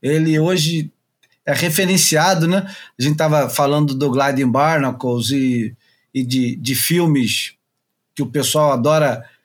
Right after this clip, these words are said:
fazer com trilha sonora à la Bossa Nova, anos sessenta, de Nouvelle Vague, tá ali.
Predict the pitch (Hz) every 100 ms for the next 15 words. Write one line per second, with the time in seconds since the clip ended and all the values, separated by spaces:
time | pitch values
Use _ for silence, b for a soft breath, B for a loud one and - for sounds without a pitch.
0 | B B _ - 131 113 151 151 143 123
1 | 156 156 151 - 131 147 151 139 123 107
2 | - 131 127 143 143 113 143 - - 110
3 | 165 208 208 180 151 139 131 120 113 -
4 | - - 143 143 - 143 - - 180 202
5 | 170 160 143 143 147 139 151 143 131 175
6 | 185 185 226 254 226 226 165